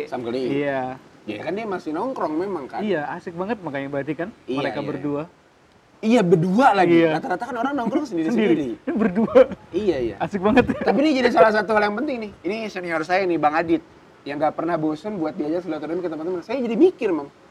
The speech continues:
Speaker 1: Saya nanti ada waktu nggak ya? Maksudnya
Speaker 2: Bang
Speaker 1: bukan,
Speaker 2: Adit itu
Speaker 1: bukan.
Speaker 2: siapa?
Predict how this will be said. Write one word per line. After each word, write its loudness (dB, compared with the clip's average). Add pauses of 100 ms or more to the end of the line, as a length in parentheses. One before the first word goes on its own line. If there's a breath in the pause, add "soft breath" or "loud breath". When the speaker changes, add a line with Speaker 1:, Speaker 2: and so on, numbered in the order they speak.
(800)
Speaker 1:
Saya -2
nanti -2
ada 10
waktu 4
nggak 4
ya? 0
Maksudnya -6
Speaker 2:
Bang 2
Speaker 1:
bukan, 2
Speaker 2:
Adit 4
itu 0
Speaker 1:
bukan. 4
Speaker 2:
siapa? -2